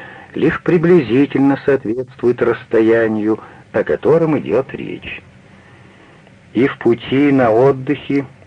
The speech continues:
ибо отдых входит в путешествие, нужно без малейшего нетерпения отдаваться на волю времени,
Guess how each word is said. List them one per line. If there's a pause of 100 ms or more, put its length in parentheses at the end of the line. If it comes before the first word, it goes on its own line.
(120)
ибо
отдых
входит
в
путешествие, (500)
нужно
без
малейшего
нетерпения
отдаваться
на
волю
времени,